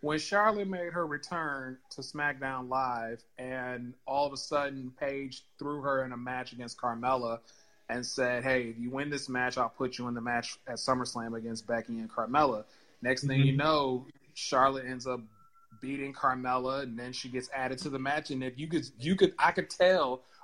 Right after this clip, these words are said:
Speaker 1: by the look that Becky Lynch had the second Charlotte won that match, I said, Dude,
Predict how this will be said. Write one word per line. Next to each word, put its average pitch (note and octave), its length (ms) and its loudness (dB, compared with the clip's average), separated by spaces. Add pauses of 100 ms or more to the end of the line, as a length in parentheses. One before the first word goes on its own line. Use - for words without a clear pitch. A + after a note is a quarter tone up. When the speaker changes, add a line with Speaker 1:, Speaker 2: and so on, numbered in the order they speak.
(120)
Speaker 1:
by D3 200 4
the D3 100 -4
look D#3 440 -2
that C3+ 260 -4
Becky D3+ 340 -2
Lynch C#3+ 320 -8
had A#2+ 680 -2
the B2+ 100 -4
second C#3+ 560 -4
Charlotte C3+ 460 0
won C3 280 -4
that B2+ 200 -4
match, B2 260 -4
I A#2+ 80 -8
said, A#2+ 280 -8
Dude, A#2+ 300 -2